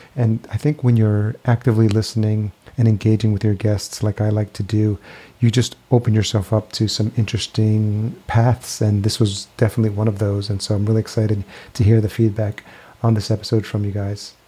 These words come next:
As always, if you're enjoying this episode or past episodes, leave a rating and review at rate this podcast dot com forward slash podcast junkies, and I'll be sure to read those out on future episodes.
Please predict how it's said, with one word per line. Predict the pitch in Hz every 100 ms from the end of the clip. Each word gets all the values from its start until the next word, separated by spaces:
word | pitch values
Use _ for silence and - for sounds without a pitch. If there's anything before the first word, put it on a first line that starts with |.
| _ - _
As | 120 113
always, | 113 110
if | 107
you're | 113 107 -
enjoying | 113 117 110
this | 107 -
episode | 107 120
or | 104
past | 104 107 -
episodes, | 104 - 113 101
leave | 135
a | 165
rating | 139 139
and | 127
review | 107 95 120
at | 104
rate | 101 104
this | 107
podcast | - 101 - 101 -
dot | 98 92
com | 101 98 95 - -
forward | - 110 104
slash | - 104 -
podcast | - 98 - 98 -
junkies, | 107 101 110 104
and |
I'll | 104
be | 101
sure | - 101
to |
read | 101 104
those | 104 98
out | 98 -
on | 101 101 104
future | - 98 - 104
episodes. | 104 98 104 101 101 -